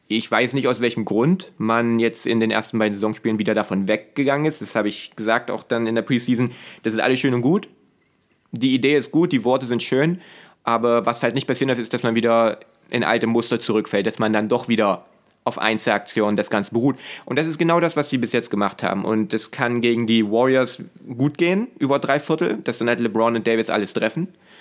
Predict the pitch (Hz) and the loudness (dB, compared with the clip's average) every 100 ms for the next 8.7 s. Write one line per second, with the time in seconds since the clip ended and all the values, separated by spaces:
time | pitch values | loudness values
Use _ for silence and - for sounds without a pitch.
0 | - - - - 131 170 180 - _ _ | -20 -20 -20 -4 -2 -2 -6 -10 _ _
1 | _ - 110 123 127 123 123 123 123 - | _ 0 2 2 2 4 4 2 0 -4
2 | 127 120 139 147 127 127 127 123 135 110 | -2 0 2 2 2 0 -4 -2 -2 0
3 | 120 117 107 117 110 98 127 156 120 107 | 0 0 0 0 0 0 -2 0 0 0
4 | 117 110 110 107 104 104 101 101 131 - | -2 -2 0 0 0 0 2 2 0 -4
5 | - _ - 117 120 123 120 120 127 123 | -18 _ -4 -4 -2 -4 -2 0 2 0
6 | 92 95 101 110 104 113 127 - - 139 | -2 -4 -2 0 0 -2 -2 -6 -2 0
7 | 127 127 120 120 120 - 120 120 107 110 | 2 0 2 0 0 0 0 0 0 0
8 | 110 107 101 - 110 131 | 2 0 -2 -2 0 -2